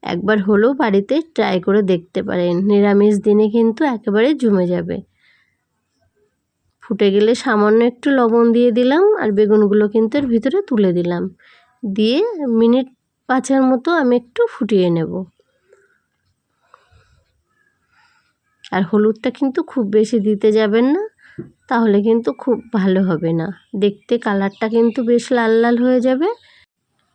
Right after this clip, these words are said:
একটু বাসন্তী কালার থাকলে কিন্তু বাসন্তী বেগুন রেডি হয়ে যাবে। দেখুন কালারটাও কিন্তু খুব সুন্দর এসেছে। আর বেগুনগুলো কিন্তু আমি একটা প্লেটে সার্ভ করে দিলাম।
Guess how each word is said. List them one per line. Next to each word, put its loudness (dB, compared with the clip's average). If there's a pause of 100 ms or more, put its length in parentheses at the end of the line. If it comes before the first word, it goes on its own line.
(140)
একটু -6
বাসন্তী 0
কালার 0
থাকলে -2
কিন্তু 0 (680)
বাসন্তী 0
বেগুন 0
রেডি 2
হয়ে 2
যাবে। -4 (400)
দেখুন -4
কালারটাও -4
কিন্তু 0
খুব -6
সুন্দর 0
এসেছে। -4 (920)
আর -2
বেগুনগুলো 2
কিন্তু 0
আমি 2
একটা -4 (540)
প্লেটে 0 (100)
সার্ভ -2
করে -2
দিলাম। -2